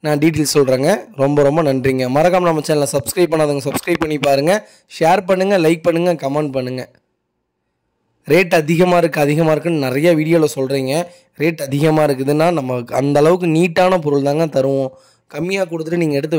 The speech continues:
வேலை செய்ற மாதிரி வராது. இன்னும் சொன்ன ரேட்டுக்கே நாங்க எப்பவுமே கார் கொடுத்ததில்ல. அதிலிருந்து ரெண்டு லட்சம் தள்ளிலாம் கொடுத்துருக்குறோம். அதிலிருந்து ஒன்றரை லட்சம்லாம் தள்ளி கொடுத்துருக்குறோம். அதனால முதல்ல நேர்ல வாங்க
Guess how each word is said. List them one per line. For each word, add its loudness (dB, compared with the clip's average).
வேலை 0
செய்ற 0
மாதிரி 2
வராது. 0
இன்னும் 0
சொன்ன 0
ரேட்டுக்கே 0
நாங்க 0
எப்பவுமே 0
கார் 0
கொடுத்ததில்ல. 0
அதிலிருந்து 0
ரெண்டு 0
லட்சம் 0
தள்ளிலாம் 2
கொடுத்துருக்குறோம். -4
அதிலிருந்து 0
ஒன்றரை 2
லட்சம்லாம் -4
தள்ளி -6
கொடுத்துருக்குறோம். -4
அதனால -4
முதல்ல 4
நேர்ல 2
வாங்க -2